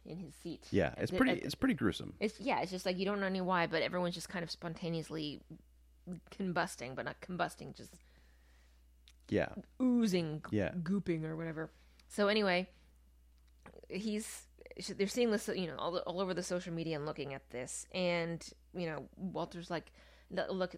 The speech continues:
Speaker 1: but just stay," you know, everyone's like, "Okay, someone drove, right? One of you drove here from, okay, let's, everyone just get in the car and let's start, you know, let's drive and we'll check out." And he's like, "You know, you guys can't leave. You guys, it's just, you gotta stay here. It's not safe out there. This is the only safe place for you."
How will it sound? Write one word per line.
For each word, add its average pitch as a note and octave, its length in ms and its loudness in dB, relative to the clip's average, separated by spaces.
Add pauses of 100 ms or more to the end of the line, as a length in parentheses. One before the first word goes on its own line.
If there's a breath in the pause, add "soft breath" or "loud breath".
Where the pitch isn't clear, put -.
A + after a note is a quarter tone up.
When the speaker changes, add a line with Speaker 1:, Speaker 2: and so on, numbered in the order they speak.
Speaker 1:
but E3 180 -8
just F3 160 -8
stay," F#3+ 220 4 (120)
you F#3+ 100 0
know, D#3 120 -2
everyone's F3+ 260 0
like, G#3 120 -6
"Okay, G3+ 240 -4
someone A#3+ 260 0
drove, A3+ 280 2
right? F#3+ 180 4
One G3+ 120 -2
of G3 80 -4
you G#3 140 0
drove G3 240 -2
here G#3+ 240 -2
from, G#3 240 -8
okay, F#3+ 220 -4 (220 soft breath)
let's, G3 180 -4
everyone A3+ 400 4
just E3+ 180 -4
get G3 120 2
in A3 60 -2
the A3+ 60 -4
car G#3 240 -6
and E3+ 140 -6
let's F3 120 -6
start, E3+ 200 -4
you F3 100 -2
know, D3 220 -2
let's E3+ 160 -6
drive F#3+ 260 -2
and F3+ 100 -6
we'll E3+ 100 -4
check - 260 -8
out." F#3 160 -2
And - 100 -16 (380 loud breath)
he's G#3+ 60 2
like, G#3 120 -2
"You G#3 80 4
know, A3+ 80 4
you F#4+ 100 2
guys A4 140 2
can't A3 220 -4
leave. - 240 -6
You F#3+ 80 -6
guys, G#3 180 2 (180)
it's - 200 -10 (160)
just, G3 200 -12
you F#3+ 120 -6
gotta G3 140 -2
stay F#3+ 180 -4
here. E3 160 -6
It's - 120 -8
not - 200 0
safe F3+ 280 -2
out C#3+ 240 -2
there. G#2+ 280 -10 (240)
This F#3 80 -6
is - 60 -14
the E3 160 -6
only F3 200 0
safe C#3+ 240 -4
place - 240 -14
for - 140 -16
you." - 80 -14